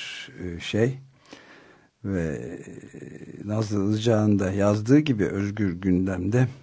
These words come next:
e, e, Özgür Düşünce'nin Özgür Gündem sayfasında yazdığı gibi...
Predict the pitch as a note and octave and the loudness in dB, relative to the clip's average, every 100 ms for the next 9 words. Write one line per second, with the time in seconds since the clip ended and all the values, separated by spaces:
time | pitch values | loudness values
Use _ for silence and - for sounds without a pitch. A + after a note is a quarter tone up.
0 | - _ - G#2+ G#2+ F#2 F2 F#2 F#2 D#2 | -20 _ -10 -4 -2 -2 -6 -6 -6 -8
1 | F2 E2+ G#2+ A#2+ G2+ G2 - F#2+ F#2 F2+ | -6 -6 -2 0 0 -4 -4 -2 -2 -2
2 | G#2 A#2 - A2 G2+ A#2 C3 G#2+ G#2 F#2 | 0 0 -2 -4 0 6 6 6 0 0
3 | D#2+ - F#2 F2 D#2+ - D#2+ F2+ G2 G2+ | -6 -2 0 0 -6 -4 0 2 2 2
4 | F#2+ A2 F2 F2 | 2 0 0 0